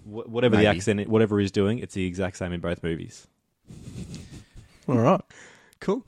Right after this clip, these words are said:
Speaker 2: So Mystery Men.
Speaker 1: Um,
Speaker 2: So last,
Speaker 1: the last
Speaker 2: last one
Speaker 1: one.
Speaker 2: for you, Bax.
Speaker 1: This is just fun. It's gonna be great to watch, great to discuss, even better to discuss. There's some music in it.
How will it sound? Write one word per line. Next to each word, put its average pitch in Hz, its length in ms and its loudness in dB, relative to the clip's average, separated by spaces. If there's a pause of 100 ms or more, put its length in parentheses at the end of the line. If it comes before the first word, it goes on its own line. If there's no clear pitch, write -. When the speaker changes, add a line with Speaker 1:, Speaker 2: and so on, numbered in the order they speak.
(200)
Speaker 2:
So 101 80 -6
Mystery 135 360 -2
Men. 80 180 -6 (280)
Speaker 1:
Um, 107 600 -8
Speaker 2:
So 92 180 -2
last, 98 480 0
Speaker 1:
the 98 80 -12
last 104 300 2
Speaker 2:
last - 0 -
one 107 120 4 (120)
Speaker 1:
one. 107 60 -4
Speaker 2:
for 98 60 -6
you, 85 140 -4
Bax. - 380 -8 (200)
Speaker 1:
This 107 280 2
is 98 140 0
just 92 260 -2
fun. 82 360 -6 (180)
It's - 260 -4
gonna 101 240 2
be 95 440 0
great 107 380 4
to 98 120 0
watch, 87 480 -2 (100)
great 90 340 -2
to - 80 -12
discuss, - 540 -12
even 110 220 2
better 87 200 -4
to 90 140 -10
discuss. - 580 -12 (1120)
There's 110 180 4
some 131 160 2
music 120 320 6
in 95 80 4
it. 101 120 2